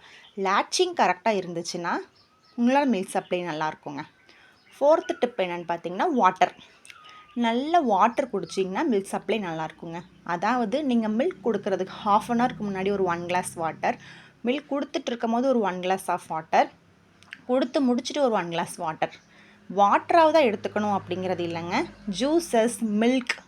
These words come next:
இந்த மாதிரி நீங்க எடுத்துக்கலாம். நீர் ஆதாரங்கள் என்ன வேணா நீங்க எடுத்துக்கலாங்க. ஃபிஃப்த் டிப் என்னன்னு பார்த்தீங்கன்னா, ஹெல்தி டயட். நீங்க சாப்பிட்ற ஒவ்வொரு ஃபுட்டும் நல்ல ஹெல்தியான ஃபுட்டா செலக்ட் பண்ணி சாப்பிட்லாம்.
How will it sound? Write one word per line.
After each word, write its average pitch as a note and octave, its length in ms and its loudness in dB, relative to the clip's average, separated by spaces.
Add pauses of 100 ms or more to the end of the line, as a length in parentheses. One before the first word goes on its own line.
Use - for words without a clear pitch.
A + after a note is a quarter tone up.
(120)
இந்த A3+ 160 0
மாதிரி G3+ 280 -2
நீங்க G#3 160 0
எடுத்துக்கலாம். D#3+ 520 -10
நீர் C4+ 300 0
ஆதாரங்கள் F#3 540 0
என்ன E3+ 260 -4
வேணா G#3+ 320 -4
நீங்க A3+ 200 0
எடுத்துக்கலாங்க. D#3+ 500 -10 (760)
ஃபிஃப்த் D#4 400 -4
டிப் A3+ 260 2
என்னன்னு G3 340 -4
பார்த்தீங்கன்னா, F3+ 440 -6 (200)
ஹெல்தி B3 400 0
டயட். D3+ 540 -6 (440)
நீங்க C#4+ 340 -4
சாப்பிட்ற G#3 520 0
ஒவ்வொரு A#3+ 540 0
ஃபுட்டும் G3 240 -2
நல்ல G3+ 340 -2
ஹெல்தியான A#3 600 0
ஃபுட்டா F#3 300 -2
செலக்ட் F3 240 -2
பண்ணி F3+ 260 -8
சாப்பிட்லாம். E3 500 -4